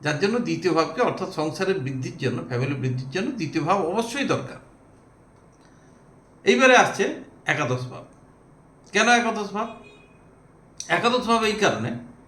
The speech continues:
সেটা হলো ডিজায়ার্ড ফুলফিলমেন্ট, অর্থাৎ আমার বৈবাহিক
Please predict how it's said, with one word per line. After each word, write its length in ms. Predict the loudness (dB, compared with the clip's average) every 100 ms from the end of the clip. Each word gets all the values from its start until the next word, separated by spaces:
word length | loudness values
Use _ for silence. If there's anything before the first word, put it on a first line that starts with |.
| -20 -20 -10
সেটা 200 | -4 4
হলো 360 | 4 4 0 -4 -14 -20 -8
ডিজায়ার্ড 580 | -2 0 4 4 4 2
ফুলফিলমেন্ট, 760 | -2 -4 -2 -2 -2 -6 -14 -20 -20 -20 -20 -20 -20 -20 _ -20 -20 -20 -20 _
অর্থাৎ 280 | -8 -4 -4
আমার 360 | -2 0 2 0 -2 -16 -20 -16 -4
বৈবাহিক 720 | 0 2 2 2 2 -2 -10